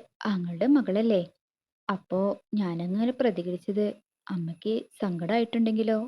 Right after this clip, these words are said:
അതാ ഞാൻ." ആരും പറയുന്നത് കേട്ട് അച്ഛനും അമ്മയും പരസ്പരം നോക്കി ചിരിച്ചു.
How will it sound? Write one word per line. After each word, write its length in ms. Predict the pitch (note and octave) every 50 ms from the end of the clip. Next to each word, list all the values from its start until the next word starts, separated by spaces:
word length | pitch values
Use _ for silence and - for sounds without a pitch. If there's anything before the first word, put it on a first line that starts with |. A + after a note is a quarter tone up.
| C#4+ _ _ _ -
അതാ 260 | G#3 F#3+ F3 - E3
ഞാൻ." 240 | G3 A#3 A#3+ A3+ A3 G#3+ G#3+ - _ _ _ _ _ _ _ _ _ _ _ _ _ _ _ _ _ _ _ _
ആരും 320 | - E4 F4 F#4 F#4+ G4+ G4+ -
പറയുന്നത് 400 | C4 F#3+ F#3 E3 E3 E3+ F3+ A#3
കേട്ട് 280 | A#3 A#3+ G#3+ G3 - G#3 F#3 - - -
അച്ഛനും 420 | G3+ F#3 - _ _ E3 F3+ A3
അമ്മയും 320 | B3 A#3+ A3 G3 G3 G3 - - _
പരസ്പരം 480 | - F#3 E3 - _ - F#3 F#3+ F#3+ A#3+
നോക്കി 220 | C4+ B3 C4 A#3
ചിരിച്ചു. 400 | A#3 - A#3 F3 - - - F#3